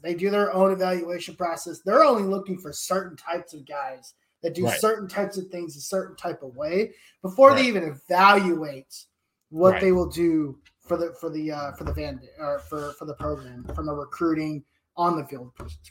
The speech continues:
Speaker 1: perspective." And, and that's something that, that stuck out to, to, to one thing that you said. Second, oh, that, that's really one thing. Sec-, the second thing is,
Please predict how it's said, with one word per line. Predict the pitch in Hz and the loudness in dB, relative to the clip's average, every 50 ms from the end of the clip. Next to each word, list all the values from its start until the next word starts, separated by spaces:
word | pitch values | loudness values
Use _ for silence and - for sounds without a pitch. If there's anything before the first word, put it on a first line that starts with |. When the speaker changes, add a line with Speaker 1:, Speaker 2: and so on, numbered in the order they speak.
| - | -14
Speaker 1:
perspective." | - 143 - - - - - - - - 254 | -12 -12 -12 -12 -12 -14 -14 -14 -14 -16 -16
And, | 135 - 269 269 - _ - - - - - - - - - - | -14 -14 -14 -14 -14 _ -18 -18 -16 -16 -16 -14 -14 -14 -8 -4
and | 185 170 190 | 0 6 6
that's | 202 220 220 - - | 6 6 6 6 8
something | 208 202 208 214 196 180 | 6 8 8 4 2 2
that, | 170 175 - 175 | 2 0 0 -2
that | 165 160 165 - | -4 -4 -4 -6
stuck | - - - 175 170 170 180 | -4 2 4 4 4 4 4
out | 165 160 165 - - - - | 4 4 2 0 -6 -14 -10
to, | 165 151 151 151 156 151 - | -4 -2 -2 -2 -4 -6 -8
to, | - 156 151 147 151 151 | -8 -6 -6 -6 -6 -8
to | - 160 | -8 -6
one | 147 147 147 147 - | -4 -4 -4 -4 -6
thing | - 156 139 143 | -8 -8 -8 -8
that | 139 - - 143 | -10 -12 -16 -18
you | 131 | -18
said. | - - 143 143 143 143 - - - - - _ _ _ _ _ _ _ | -10 -6 -6 -6 -6 -6 -12 -16 -18 -18 -20 _ _ _ _ _ _ _
Second, | - - - - 247 269 269 - 233 190 - - 180 175 170 | -10 -4 6 8 8 8 8 6 2 -2 -2 -6 -10 -6 6
oh, | 190 202 208 202 190 | 10 10 12 12 10
that, | 196 196 190 190 - | 8 6 4 4 4
that's | 196 190 190 - | 4 4 6 4
really | 190 185 175 175 | 4 4 4 2
one | 170 170 165 - | 0 -2 -4 -4
thing. | - 156 151 | -6 -8 -8
Sec-, | - - - - 226 262 285 277 208 | -6 -4 2 6 8 8 6 6 2
the | 190 165 | -4 -4
second | 165 - 294 339 - - 415 277 - | 0 2 2 2 4 2 2 0 2
thing | - 185 175 170 | 0 -2 -2 -2
is, | 165 160 160 156 151 - | -2 -2 -2 -2 -4 -8